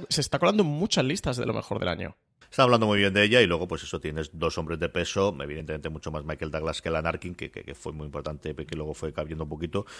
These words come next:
Speaker 2: Su hijo, en cambio, se ha quedado un hueco tanto de actor como de director importantísimo, Adam Arkin, y, y es que Michael Douglas, el nombre lleva, abre muchas puertas, especialmente a los Globos de Oro, Francis.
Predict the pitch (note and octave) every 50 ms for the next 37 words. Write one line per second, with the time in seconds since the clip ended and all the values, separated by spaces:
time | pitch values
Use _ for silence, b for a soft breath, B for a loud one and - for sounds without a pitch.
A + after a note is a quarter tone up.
0 | B B - - - F#2 G2+ - B2 G#2 F2+ A2+ A#2+ C3 A2 F2 - G2 F2 G2
1 | F#2 F#2 G2 F#2+ F#2+ F#2 F#2 G2+ G2 - G#2+ G2+ F#2+ F#2 - E2+ E2 F2+ E2 D#2+
2 | - - F2+ F#2+ - G#2 G2+ G2 F#2+ F#2 F2+ F2 F2 D#2+ - G2 F#2 F#2+ F2 -
3 | - E2 D#2 - D#2 D2+ - G2 - - A#2 A#2 - - B B B B B G#2+
4 | B - F#2+ F#2 F#2 F#2 G2 G2+ - - B2+ B2 D#3 - _ - G2 F#2+ F2+ F2
5 | F2 E2+ E2+ E2+ E2+ E2+ E2 E2 E2 D#2 - D2+ G2 G2+ G2 F#2 - - G#2 G2+
6 | G2+ G#2 G#2 F#2+ F#2 F2 F2+ F#2+ F#2 F#2+ F#2 G2 G2 - F#2+ F2+ F#2 F2+ F#2 G2+
7 | G2+ G#2 G2+ F#2 F#2 F#2 F#2+ F#2 F2 F#2 - F2+ - - F#2+ F2 F2+ F#2 F#2+ -
8 | F2 F2+ E2+ E2+ F2 G2+ G2 F2+ F2+ E2+ E2 C#2 - F2+ - - - E2+ F2 -
9 | - _